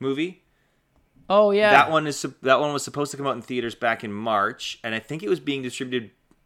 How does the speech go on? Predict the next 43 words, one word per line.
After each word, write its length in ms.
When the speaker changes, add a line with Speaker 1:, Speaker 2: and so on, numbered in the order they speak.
Speaker 1:
uh, 20
I 60
wanna 160
say 600
by 160
Universal. 480
I 20
don't 80
know 80
for 100
sure. 220
But 280
then 400
once, 500
uh, 140
all 200
hell 180
broke 300
loose, 400
Netflix 560
bought 260
it 100
from 220
them, 140
and 120
now 120
they're 160
releasing 380
it 80
on 100
Friday. 360
Speaker 2:
Oh, 160
it 100
didn't 180
look 140
very 220
good. 420
I 60
didn't, 340
I 100
didn't 180
really 280
f-, 400